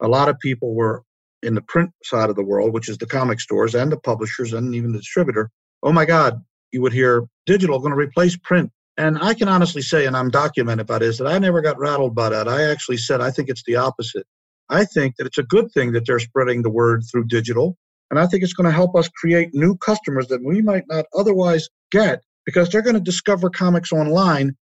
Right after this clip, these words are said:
and they may not have found a comic store to discover them. It's not like in the fifties and the forties where there was, I think, a hundred and fifty thousand different outlets you might have been able to find across the country, whether it be a grocery store, a drugstore, whatever. The comic books existed, so your mom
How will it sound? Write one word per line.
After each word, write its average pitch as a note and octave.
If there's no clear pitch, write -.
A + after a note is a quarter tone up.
and F3
they A3+
may B3+
not B3
have G3+
found B3
a E3+
comic B2+
store C3+
to C#3
discover D#3
them. G2+
It's D#3
not B3
like G3+
in E3+
the D3
fifties F3
and C#3+
the A#2
forties E3
where B2+
there B2
was, A#2
I A2+
think, F#3
a A#2
hundred F#3+
and B2
fifty D3
thousand C#3+
different C#3
outlets B2+
you C3
might C3
have A#2+
been A#2+
able B2
to A#2
find B2
across A#2
the A#2
country, A2+
whether A#2+
it A2
be A#2
a G#2
grocery C#3
store, A#2+
a A2+
drugstore, A#2+
whatever. B2+
The A2
comic F3
books B2+
existed, C#3+
so -
your A2+
mom C#3+